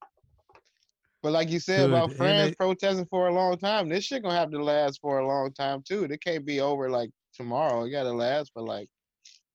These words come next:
Speaker 1: a while for shit to really
Speaker 2: I think we're
Speaker 1: Yeah.
Speaker 2: cranking till f-,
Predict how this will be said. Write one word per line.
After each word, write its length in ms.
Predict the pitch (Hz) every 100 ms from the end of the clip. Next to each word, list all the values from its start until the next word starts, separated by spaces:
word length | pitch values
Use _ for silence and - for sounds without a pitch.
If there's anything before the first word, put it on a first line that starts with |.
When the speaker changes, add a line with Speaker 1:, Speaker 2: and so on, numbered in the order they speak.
| _ _ -
Speaker 1:
a 80 | 104
while 480 | 107 107 143 78 - _ _ _ _ _ _ _ _ _ _ _ _ -
for 100 | 110
shit 300 | - 123 -
to 80 |
really 380 | 107 113 110 113 _ _
Speaker 2:
I 120 | 139
think 260 | 139 185 180
we're 80 | 165
Speaker 1:
Yeah. 60 | -
Speaker 2:
cranking 400 | 165 156 147 143
till 340 | - 147 143
f-, 180 | 135 -